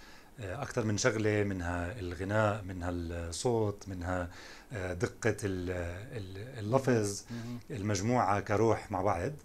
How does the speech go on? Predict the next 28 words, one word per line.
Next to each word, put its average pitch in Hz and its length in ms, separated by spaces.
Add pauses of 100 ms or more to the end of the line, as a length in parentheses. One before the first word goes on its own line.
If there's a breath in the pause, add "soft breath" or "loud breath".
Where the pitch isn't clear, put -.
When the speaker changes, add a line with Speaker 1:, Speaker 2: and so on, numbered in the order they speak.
(360 loud breath)
Speaker 1:
وبيحطوا 131 420
علاماتهم 135 540
ويقدموهم، 101 720 (200)
والحمد 120 680
لله 165 180
إنه 131 140
إحنا 120 200
فزنا 104 380
ب-، 95 80 (240)
آه، 87 440 (540 loud breath)
الجائزة 101 400
الأولى 101 320
بهاي 90 320
المسابقة. 82 880 (480)
Speaker 2:
كانت 139 320
المنافسة 139 840
صعبة 165 540
نادي، 160 420 (400 soft breath)
آه، 135 180
خبرني 151 460
عن 139 220
المشاركين، 135 720
يعني 120 160
كان 123 160
في 135 240
أكيد 143 260
أكثر 139 280
من 127 200